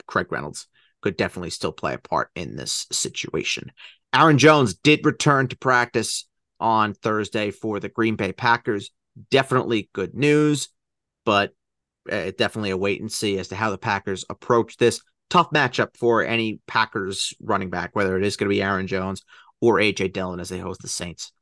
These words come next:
on Sunday. Christian Watson logged another D N P. He is still not practicing with the hamstring injury. Um, it's, uh, quite unbelievable, to, to put it mildly. And,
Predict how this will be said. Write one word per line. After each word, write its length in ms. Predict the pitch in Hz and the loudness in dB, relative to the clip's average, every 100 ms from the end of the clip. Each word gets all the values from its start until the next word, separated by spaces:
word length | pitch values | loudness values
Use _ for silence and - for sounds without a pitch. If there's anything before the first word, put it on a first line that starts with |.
| _ _ _ - | _ _ _ -6
on 340 | 87 82 80 - | -4 -6 -10 -16
Sunday. 460 | - 104 92 80 76 _ _ | -8 -6 -4 -6 -10 _ _
Christian 280 | 147 139 135 | 0 0 2
Watson 400 | 127 127 - 120 | 4 4 2 -2
logged 340 | 110 110 110 - | 2 2 2 -2
another 380 | 104 104 107 104 | -6 -2 -2 -2
D 240 | 98 104 | -4 -4
N 140 | 98 92 | -4 -2
P. 320 | 117 107 101 | 0 2 0
He 140 | 98 | -4
is 100 | 92 | -6
still 180 | - 107 | -6 -2
not 180 | 104 95 | 0 2
practicing 560 | 98 92 - 92 90 | 0 -2 -6 -10 -8
with 180 | 90 87 - - | -10 -12 -14 -10
the 260 | 87 - - | -10 -10 -6
hamstring 440 | 113 107 - 107 | -6 -4 -6 -6
injury. 580 | 104 98 104 101 98 - _ _ - | -6 -4 -2 0 -2 -8 _ _ -4
Um, 420 | 92 85 85 85 | -2 0 -4 -6
it's, 420 | 101 92 - - 101 | -8 -8 -8 -6 -4
uh, 180 | 90 | -4
quite 320 | - - 214 220 | -4 2 4 4
unbelievable, 600 | 202 180 160 101 92 - _ _ - | 6 6 6 2 -4 -8 _ _ -6
to, 220 | 107 95 _ | -4 -4 _
to 100 | 101 | -6
put 180 | - 101 | -2 0
it 80 | - | 0
mildly. 500 | 92 90 82 85 90 | -2 -2 -6 -6 -8
And, 180 | 90 | -10